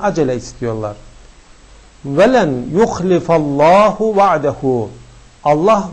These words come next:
vaadinden dönmeyecektir. اَخْلَفَ يُخْلِفُ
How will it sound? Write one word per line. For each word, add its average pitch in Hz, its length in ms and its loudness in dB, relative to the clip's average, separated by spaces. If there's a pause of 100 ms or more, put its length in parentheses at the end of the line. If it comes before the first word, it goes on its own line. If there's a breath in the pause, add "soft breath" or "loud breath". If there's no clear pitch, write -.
vaadinden 165 840 0
dönmeyecektir. 127 920 -2 (280)
اَخْلَفَ 165 760 -2 (480)
يُخْلِفُ 117 720 -2